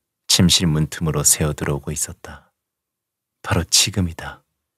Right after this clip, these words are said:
하고 나는 생각했다. "지금이 바로 그 기회다. 어머니는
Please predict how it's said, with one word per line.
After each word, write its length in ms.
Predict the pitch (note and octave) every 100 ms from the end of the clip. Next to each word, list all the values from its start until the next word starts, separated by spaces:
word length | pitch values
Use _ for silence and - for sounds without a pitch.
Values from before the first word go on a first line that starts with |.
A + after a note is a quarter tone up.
| _ _
하고 220 | - E2
나는 240 | C#2 C2+ C#2
생각했다. 760 | - D2+ C#2 - - - _ _ _ _ _ _ _ _ _ _ _ _ _ _ _ -
"지금이 380 | - A#2 G#2+ A2
바로 240 | G#2+ G2
그 120 | -
기회다. 640 | A2 - G2+ F#2+ F#2 - _ _ _ _ _ _ _ _ -
어머니는 520 | G2+ F#2+ F#2 F2